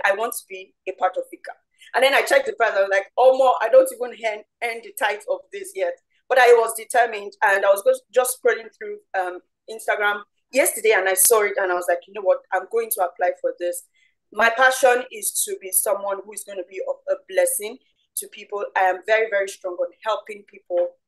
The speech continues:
I want to see women grow. I want to see women get better. And I believe that's also what V cap is all about. And my values really, really align with V cap. My innovative approach is to empower women in the beauty industry through education, sustainability, reflecting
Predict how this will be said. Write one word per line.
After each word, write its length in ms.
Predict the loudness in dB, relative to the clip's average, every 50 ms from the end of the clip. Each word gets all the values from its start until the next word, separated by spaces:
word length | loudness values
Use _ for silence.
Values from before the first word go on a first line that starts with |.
| _ _ _ _ _ _ _ _ _ -20 _ _ -4
I 40 | -2
want 160 | -2 0 0
to 60 | -2
see 100 | -4 -6
women 420 | -8 -12 -12 -8 -6 -6 -6 -8 -8 _
grow. 240 | -4 -2 -2 -2 -2
I 40 | -4
want 140 | -4 -6 -6
to 60 | -6
see 160 | -6 -8 -8 -8
women 280 | -10 -8 -8 -8 -10 -10 _ _ _ _ -4
get 200 | -2 -2 0 0
better. 380 | 0 0 0 0 0 -2 -2 -2 -6 _ _ _ _ -4
And 100 | -2 0
I 80 | 0 -2
believe 300 | -4 -6 -10 -12 -10 -6
that's 200 | -6 -6 -4 -6
also 280 | -6 -6 -6 -6 -6 -4
what 160 | -2 -2 -2 -2 _ _ _ _ -20
V 100 | -20 -14
cap 220 | -8 -6 -6 -6 -8
is 120 | -8 -4 -4
all 140 | -2 -2 -2
about. 340 | -6 -6 -6 -6 -4 -6 -6 -6 -8
And 120 | -6 -4
my 120 | -2 -2 -2 -2 -2
values 340 | -2 -2 -2 -2 -6 -16 -16 -16
really, 160 | -16 -16 -16 -16
really 160 | -14 -10 -8
align 440 | -8 -8 -6 -6 -8 -8 -8 -10 -14
with 100 | -18 -20 -20
V 80 | -20 -12 _
cap. 140 | -8 -8 -8 -8 _ _ _ _ _ _ -6
My 80 | -4 -4
innovative 420 | -4 -4 -2 -2 -2 -2 0 0
approach 460 | 0 0 0 -2 -4 -4 -4 -6 -14
is 60 | -10 -6
to 100 | -4 -4
empower 400 | -4 -4 -4 -4 -2 -2 -2 -4
women 240 | -4 -8 -8 -8
in 100 | -8 -10 -12
the 40 | -16 -20
beauty 240 | _ -12 -12 -10 -10
industry 560 | -8 -4 -4 -4 -4 -6 -16 -16 -16 -16 -18 _ _ _ _ _ _ _ -4
through 140 | 2 2 2
education, 520 | 2 0 -6 -8 -8 -6 -6 -6 -6 -6 -6
sustainability, 920 | -6 -8 -10 -10 -8 -8 -6 -6 -6 -8 -10 -16 -14 -12 -12 -12 -12 -14 -16
reflecting 840 | -18 -18 -18 -8 -2 0 0 0 0 -4 -6 -6 -4 -4 -6 -8